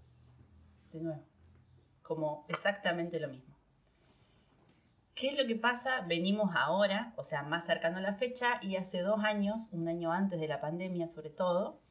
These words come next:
hace una entrevista en Últimos Cartuchos, eh, donde cuenta que se quiere dedicar más a las redes. Entonces estaba teniendo de uno punto siete millones de seguidores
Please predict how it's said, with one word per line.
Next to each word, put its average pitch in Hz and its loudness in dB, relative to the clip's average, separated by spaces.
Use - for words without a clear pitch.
hace 202 0
una 233 2
entrevista 226 0
en 202 2
Últimos 202 0
Cartuchos, 233 -2
eh, 175 0
donde 180 0
cuenta 269 0
que 175 -8
se 175 -4
quiere 208 2
dedicar 190 0
más 180 0
a 170 2
las 156 0
redes. 143 -8
Entonces 180 0
estaba 202 2
teniendo 156 0
de 151 -2
uno 202 0
punto 185 -4
siete 185 -4
millones 180 -6
de 190 -4
seguidores 214 0